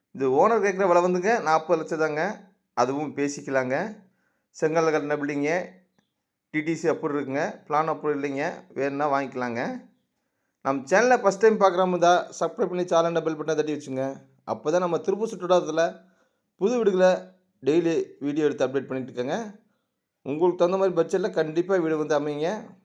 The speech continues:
வாங்க, வீட்டுக்குள்ளே போகலாம். ஃபுல்லாகவே வீடுகள் நிறைய ஏரியாங்க. இல்லை, வாஸ்து முறைப்படி கட்டியிருக்காங்க. வீட்டுக்கு பார்த்தா நல்லா பெருசாகவே இருக்குங்க. தண்ணி தொட்டி, போர் ஆப்ஷன் வந்துடுதுங்க. லெஃப்ட் சைடில்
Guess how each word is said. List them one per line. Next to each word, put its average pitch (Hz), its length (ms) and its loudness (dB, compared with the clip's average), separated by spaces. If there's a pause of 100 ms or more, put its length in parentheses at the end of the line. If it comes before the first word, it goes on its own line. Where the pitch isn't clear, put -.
வாங்க, 135 340 -2 (1600)
வீட்டுக்குள்ளே 120 340 -6
போகலாம். 123 340 -2 (160)
ஃபுல்லாகவே 139 480 2
வீடுகள் 147 340 -2
நிறைய 143 280 -2
ஏரியாங்க. 139 320 0 (880)
இல்லை, 139 160 0
வாஸ்து 156 300 2
முறைப்படி 151 300 -2
கட்டியிருக்காங்க. 143 500 -2 (1500)
வீட்டுக்கு 165 320 0
பார்த்தா 156 260 -2
நல்லா 151 180 -2
பெருசாகவே 139 360 0
இருக்குங்க. 135 320 -6 (1800)
தண்ணி 135 220 0
தொட்டி, 160 280 -2 (360)
போர் 147 220 4
ஆப்ஷன் 147 280 -2
வந்துடுதுங்க. 135 340 -4 (1500)
லெஃப்ட் 127 220 -2
சைடில் 151 260 4